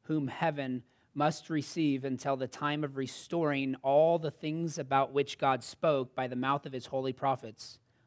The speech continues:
long ago." So this is obviously after Christ's resurrection. He's now in heaven, and, and,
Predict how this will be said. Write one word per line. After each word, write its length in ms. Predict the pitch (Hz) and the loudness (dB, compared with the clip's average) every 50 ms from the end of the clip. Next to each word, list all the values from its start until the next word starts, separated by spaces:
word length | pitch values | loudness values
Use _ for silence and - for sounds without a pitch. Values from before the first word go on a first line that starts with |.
| _ _ - | _ _ -4
long 240 | 127 127 123 123 | -2 -2 -2 -4
ago." 340 | 120 117 113 151 147 110 95 - _ _ _ _ _ _ _ _ _ _ _ _ _ _ _ _ _ _ _ _ _ _ _ _ _ _ _ _ _ | -6 -2 2 2 2 2 0 -10 _ _ _ _ _ _ _ _ _ _ _ _ _ _ _ _ _ _ _ _ _ _ _ _ _ _ _ _ _
So 220 | - - 131 110 - - _ _ _ _ _ _ | -2 -2 -2 -2 -2 -12 _ _ _ _ _ _
this 340 | 170 127 120 131 127 127 - | -16 -4 0 0 0 0 -2
is 120 | 123 113 | -2 2
obviously 420 | 127 135 143 143 139 - - 131 | 4 4 4 4 2 0 2 6
after 300 | 127 147 170 175 - 147 | 10 10 10 8 6 0
Christ's 480 | 127 - 151 139 135 131 - - - - - | 0 6 6 6 6 6 0 -10 -12 -16 0
resurrection. 720 | 160 143 143 127 135 131 139 170 196 - - - 147 139 | 4 4 4 4 4 8 10 10 10 8 4 -2 -2 -2
He's 220 | 127 139 143 123 127 | 0 0 -2 0 2
now 260 | 151 151 156 156 151 | 4 6 6 6 6
in 120 | 143 131 | 4 0
heaven, 480 | 120 - - 202 185 151 147 143 147 143 | -2 2 2 2 4 4 2 0 0 -2
and, 280 | 143 139 139 135 135 135 - | -2 -2 -2 -2 -4 -4 -6
and, 340 | 151 143 139 135 131 123 | -6 -4 -2 -2 -2 -4